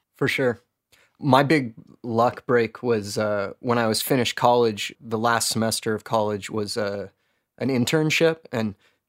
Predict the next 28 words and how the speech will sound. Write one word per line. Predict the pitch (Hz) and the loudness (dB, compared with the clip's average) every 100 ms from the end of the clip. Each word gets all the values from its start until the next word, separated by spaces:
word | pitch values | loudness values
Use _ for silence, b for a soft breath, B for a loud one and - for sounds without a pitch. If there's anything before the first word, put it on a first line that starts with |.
| _ - 143 | _ -14 -2
getting | 143 147 139 123 | 4 4 4 2
a | |
studio | 107 - 131 123 117 | 0 2 2 2 2
to | |
take | 113 139 131 120 | 0 0 0 0
you | 120 | 4
on | 143 113 104 | 4 2 -2
was | 101 - - _ - | -4 -6 -8 _ -16
the | |
biggest | - 127 113 - | -4 -2 -2 -2
challenge | - 131 127 110 104 | 0 2 2 0 -4
of | |
the | 104 | -6
internship. | 110 107 110 104 - 113 - _ _ _ | -4 -6 -8 -8 -6 -6 -8 _ _ _
And | 120 123 | 2 2
I | |
just | 131 113 | 4 2
got | 135 117 | 4 4
lucky | 127 127 135 120 | 4 2 2 0
that | 110 113 - - | 0 0 -2 -8
when | - 120 117 | -2 0 2
I | |
sent | 110 143 127 - - | 2 0 0 -4 -4
in | 127 117 113 | 0 0 0
my | 117 113 | -2 0
resume | 113 131 120 110 110 | 4 2 2 0 0
by | 107 101 | -2 -2
fax, | - - 117 127 - - - | -2 -2 -2 -2 -6 -4 -4